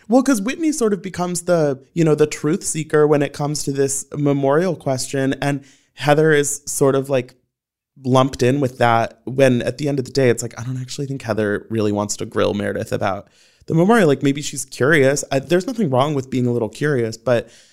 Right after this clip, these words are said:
um, <laughs> yeah, I think Whitney sort of is a little bit clunky in how she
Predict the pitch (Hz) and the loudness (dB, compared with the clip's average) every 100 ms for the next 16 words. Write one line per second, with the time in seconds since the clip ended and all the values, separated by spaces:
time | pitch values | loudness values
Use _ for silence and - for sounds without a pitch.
0 | _ _ - 123 117 117 110 - - - | _ _ 0 4 4 2 -4 -10 -14 -14
1 | - - _ - 127 127 151 131 131 - | -14 -16 _ -4 -2 -2 -4 0 0 2
2 | 151 143 135 127 120 - _ _ _ _ | 0 2 2 2 0 -6 _ _ _ _
3 | - 131 123 120 117 117 - - 120 113 | -6 0 2 2 2 0 -4 -8 -6 -4
4 | 110 95 98 - 113 110 104 - 113 110 | -4 -4 -4 -4 -4 -2 -4 -4 -4 -2
5 | 104 | -4